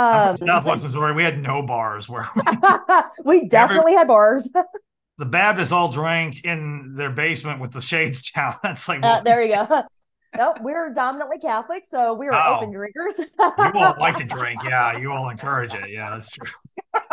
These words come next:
Speaker 2: Yeah, yeah. Very small town. Uh, grew up
Speaker 1: <clears throat>
Speaker 2: there my entire life. Uh, lots of fun, uh, as a, lots of fun as a kid.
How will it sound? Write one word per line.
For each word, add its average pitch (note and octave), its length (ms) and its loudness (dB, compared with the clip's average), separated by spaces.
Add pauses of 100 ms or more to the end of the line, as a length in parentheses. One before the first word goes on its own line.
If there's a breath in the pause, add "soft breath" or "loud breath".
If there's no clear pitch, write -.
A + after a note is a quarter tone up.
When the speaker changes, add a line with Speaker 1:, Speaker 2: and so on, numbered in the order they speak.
(160)
Speaker 2:
Yeah, D#4 240 0
yeah. D4+ 220 2 (140)
Very B3+ 540 -2
small B3+ 340 -4
town. A#3+ 560 -8
Uh, G3 720 -4
grew A#3+ 220 -6
up A#3 100 -6
Speaker 1:
<clears throat> A3 40 -14
Speaker 2:
there A3 300 2
my G3+ 180 0
entire G#3 420 -6
life. F#3 400 -4 (240)
Uh, F3 520 -2 (840)
lots B3+ 320 2
of B3 200 -4 (140)
fun, G#3+ 380 2
uh, F#3+ 580 -2 (200)
as G3+ 180 -6
a, F#3+ 120 -6 (380)
lots G4 260 -4
of C4+ 80 -10
fun B3 180 -2
as G3+ 80 -6
a E3+ 60 -8
kid. D3+ 420 -10